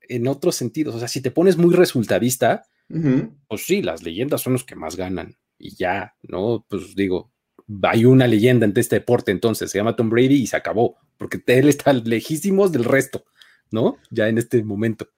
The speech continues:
Speaker 1: ¿no? Pues, está difícil ponerte en esas, ¿no? Entonces, mejor hay que darle su justo valor a cada uno. Y creo que Drew Brees da ese gran, gran, gran valor de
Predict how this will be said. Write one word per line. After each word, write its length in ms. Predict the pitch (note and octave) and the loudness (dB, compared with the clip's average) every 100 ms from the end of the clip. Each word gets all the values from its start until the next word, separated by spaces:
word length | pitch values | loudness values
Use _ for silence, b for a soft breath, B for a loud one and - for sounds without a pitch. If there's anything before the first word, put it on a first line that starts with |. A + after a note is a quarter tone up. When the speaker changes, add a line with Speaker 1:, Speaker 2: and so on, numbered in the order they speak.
| _ _ - | _ _ -2
Speaker 1:
¿no? 240 | A#2+ - b b b | -2 -2 b b b
Pues, 140 | G#3+ G#3+ F3+ D#3+ C#3 D#3 | -12 -10 -10 -8 -8 -10
está 180 | - - | -4 0
difícil 380 | G3 - G3+ F3+ | 0 2 2 2
ponerte 340 | - C#3+ D3 | 0 0 4
en 80 | D3+ | 4
esas, 260 | D#3+ F#2 F#2+ | 2 0 -2
¿no? 100 | D3 | -2
Entonces, 260 | E3+ F3+ | 2 4
mejor 300 | F3+ B2+ D#3 | 4 4 4
hay 80 | D3 | 4
que 100 | C#3+ | 4
darle 260 | D3+ D3+ D3+ | 4 4 2
su 140 | - | -2
justo 300 | - D3 F3 | -8 -2 0
valor 260 | C#3 B2+ C3+ | 2 2 0
a 60 | |
cada 200 | - C#3+ | 0 0
uno. 220 | C3+ A#2+ C#3 | 0 0 0
Y 60 | |
creo 140 | C#3 F3+ | 0 0
que 80 | |
Drew 120 | G#3 F3+ | 0 -2
Brees 180 | G3+ | 0
da 260 | E3+ D#3 - _ | 4 2 0 _
ese 280 | C#3 C#3 C#3+ | -8 -4 -2
gran, 320 | C#3 B2 C3 | 0 0 0
gran, 260 | C3 A#2+ A#2+ | -2 -2 -2
gran 200 | A#2+ A2+ | -2 0
valor 320 | G2 G2 F#2 | 0 0 -4
de 280 | G2+ G#2+ G#2 | -4 -4 -4